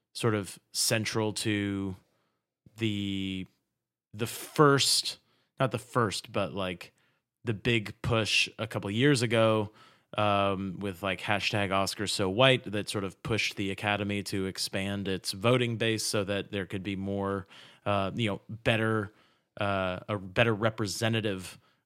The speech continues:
voting base to represent the films that were coming out. Um, and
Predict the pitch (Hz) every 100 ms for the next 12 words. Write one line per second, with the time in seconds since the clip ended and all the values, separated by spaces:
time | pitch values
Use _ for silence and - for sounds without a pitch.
0 | - 113 107 104 101 104 98 95 - -
1 | _ _ - 107 95 95 101 95 - 101
2 | 95 92 98 98 101 113 143 - - -
3 | - 107 101 95 92 98 - _ - _
4 | _ _ - 120 113 107 104 98 92 -